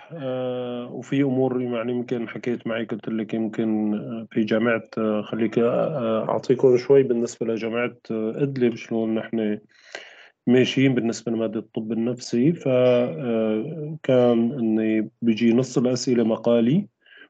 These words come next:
ويعني على نموذج الفرنسي إذا أنتوا لحقتوا هذا الشيء،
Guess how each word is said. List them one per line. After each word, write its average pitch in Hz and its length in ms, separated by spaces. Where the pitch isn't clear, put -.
ويعني 110 1400
على 113 280
نموذج 113 240
الفرنسي 113 840
إذا 107 180
أنتوا 104 580
لحقتوا 110 600
هذا 107 120
الشيء، 107 640